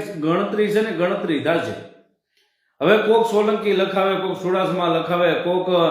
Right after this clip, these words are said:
કાવીઠિયા લખાવે, કોક છે, અ, હાંખ લખાવે, કોક અટકું લખાવે, આમાં આપણે હાવ વિખાઈ ગયા છે. એટલે એક આપણે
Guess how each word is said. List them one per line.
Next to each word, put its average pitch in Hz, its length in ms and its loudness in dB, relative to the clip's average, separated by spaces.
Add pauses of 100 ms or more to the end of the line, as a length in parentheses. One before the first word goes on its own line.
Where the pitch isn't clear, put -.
(340)
કાવીઠિયા 175 500 2
લખાવે, 160 480 2
કોક 180 340 -2
છે, 180 460 0 (300)
અ, 151 60 -12 (200)
હાંખ 175 360 2
લખાવે, 170 360 0
કોક 165 340 -2
અટકું 180 340 -2
લખાવે, 170 500 2 (380)
આમાં 240 540 4
આપણે 226 360 0
હાવ 196 360 2
વિખાઈ 175 380 0
ગયા 120 220 -4
છે. - 140 -12 (1160)
એટલે 196 200 2
એક 254 560 4
આપણે 214 560 0